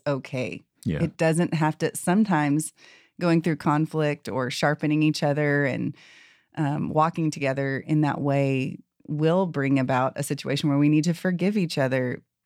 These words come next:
Speaker 1: and it can change the relationship. And, and we actually have to talk to the Lord about that and let it, and be okay with
Speaker 2: Adjust.
Speaker 1: relationships changing.
Speaker 2: Yeah.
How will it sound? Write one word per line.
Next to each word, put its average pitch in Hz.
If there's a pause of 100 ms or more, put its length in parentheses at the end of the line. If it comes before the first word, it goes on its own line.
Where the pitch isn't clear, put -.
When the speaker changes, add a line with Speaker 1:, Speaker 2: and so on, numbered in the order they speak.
(100)
Speaker 1:
and 156
it -
can 160
change 147
the 147
relationship. 143
And, 139 (160)
and 147
we 156
actually 175
have 151
to 139 (1200)
talk 180
to 202
the 151
Lord 143
about 175
that 170
and 147
let 143
it, - (320)
and 165
be 208
okay 180
with 156 (120)
Speaker 2:
Adjust. 104
Speaker 1:
relationships 156
changing. 139
Speaker 2:
Yeah. 80